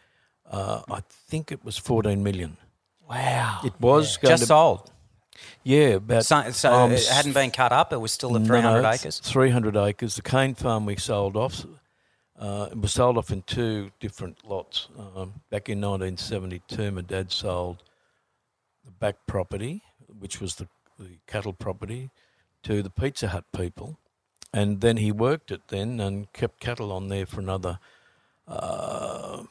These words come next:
Speaker 1: probably about another twenty years.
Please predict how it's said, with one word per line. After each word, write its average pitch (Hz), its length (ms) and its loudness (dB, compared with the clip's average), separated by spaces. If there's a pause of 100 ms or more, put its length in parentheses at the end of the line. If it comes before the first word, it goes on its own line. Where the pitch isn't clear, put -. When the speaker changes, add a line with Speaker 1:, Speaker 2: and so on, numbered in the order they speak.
Speaker 1:
probably 113 920 0
about 98 460 2
another 98 440 -2 (340)
twenty 127 220 2
years. 143 360 -4